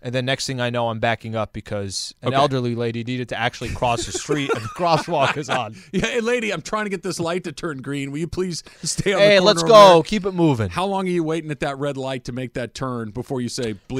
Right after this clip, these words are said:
Speaker 1: Depends
Speaker 2: it, I'm
Speaker 1: where
Speaker 2: go-,
Speaker 1: you are.
Speaker 2: I'm going <laughs> through it. I'm not waiting anymore."
Speaker 1: I, I, I think of one, I think of one specific area in Pasadena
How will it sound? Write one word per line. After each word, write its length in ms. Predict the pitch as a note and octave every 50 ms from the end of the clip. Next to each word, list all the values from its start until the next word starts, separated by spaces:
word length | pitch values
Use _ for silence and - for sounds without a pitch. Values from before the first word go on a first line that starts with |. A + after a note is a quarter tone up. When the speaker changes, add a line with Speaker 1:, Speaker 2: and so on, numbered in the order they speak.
| B2+
Speaker 1:
Depends 180 | B2+ D#3 D#3 D3
Speaker 2:
it, 40 | B2+
I'm 20 |
Speaker 1:
where 80 | B2+ A#2+
Speaker 2:
go-, 60 | A#2
Speaker 1:
you 60 | G#2+ G2+
are. 80 | - D3
Speaker 2:
I'm 80 | D3+
going 160 | C#3 D#3+ D3+
<laughs> 100 | - -
through 300 | A#3+ - - - C4 A#3+ -
it. 100 | F3+ F3
I'm 120 | E3 F3+ F3+
not 180 | F#3 E3+ D#3
waiting 260 | D#3 D#3+ D#3+ D#3 D3+ -
anymore." 320 | F3 D#3 C#3 C3 B2+ B2 A#2
Speaker 1:
I, 340 | C#3+ D3+ - - C#3+ D#3 E3 E3+ - _ -
I, 80 | C3
I 40 | C#3 B2+
think 260 | - E3+ F3 E3 E3+
of 220 | D3 B2+ G#2+ G#2
one, 640 | A2 A2 A2 A#2+ B2 C3 C3+ C#3+ C#3+ D3 D3+ D#3 - - -
I 100 | B2 A#2+
think 180 | - D3 C3
of 140 | B2 A2 G#2
one 280 | A2+ A2+ A#2+ C3 C#3 C3+
specific 540 | - - - A#2+ - - B2 A#2 A#2+ - -
area 280 | - A#2 A#2+ A#2 A2 G#2+
in 80 | G#2
Pasadena 800 | G2+ - A2 A2 G#2 - A#2 G#2 G#2 A2+ A#2 B2 B2+ C#3 C#3+